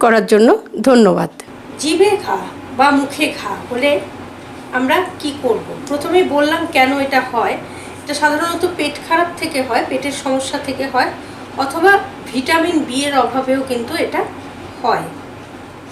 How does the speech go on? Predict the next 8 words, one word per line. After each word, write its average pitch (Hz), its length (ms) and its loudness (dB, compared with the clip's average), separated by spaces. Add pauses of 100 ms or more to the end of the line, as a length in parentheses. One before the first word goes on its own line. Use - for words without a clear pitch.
(1200)
তো 320 80 -4 (400)
ভিটামিন 359 420 6 (120)
বি, 269 80 -4 (280)
বি 302 140 4 (420)
জাতীয় 294 320 2 (100)
কোনো 302 200 2
খাদ্য 269 220 -2 (120)
খেলে 277 180 0